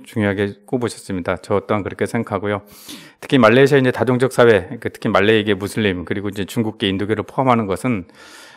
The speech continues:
어, 말레이시아의 정체성, 이슬람 외교, 어, 뿐만 아니라 인도 및 중국과의 외교 관계에 있어서도 굉장히 중요한 요인으로 꼽히고 있습니다. 또한 정치 지도자 <clears throat> 개인의 <clears throat> 선호, 개인의 배경도 굉장히 중요한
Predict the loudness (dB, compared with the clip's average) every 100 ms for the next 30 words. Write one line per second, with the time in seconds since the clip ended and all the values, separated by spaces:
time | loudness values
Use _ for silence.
0 | _ -4 -2 -2 -2 0 4 4 6 4
1 | 2 -2 -2 0 0 0 -4 -12 -8 0
2 | 0 0 2 2 2 -2 -8 -8 -2 0
3 | 0 -2 -2 -2 -2 -2 0 0 -2 -4
4 | -6 -2 2 4 2 0 -4 -2 -4 -4
5 | -8 -8 -6 -4 -4 -4 -4 -4 -4 -4
6 | -4 -4 -6 -8 -16 -20 -20 _ -8 -2
7 | -2 -2 -6 -8 -10 -10 -20 -20 -20 -20
8 | -20 _ 4 6 6 2 0 0 0 2
9 | 6 6 4 0 _ 6 6 6 -4 0
10 | 0 2 2 0 -2 -2 -2 -2 -4 2
11 | 4 4 -2 -6 0 2 4 4 4 0
12 | -2 -4 -2 0 0 -2 0 2 0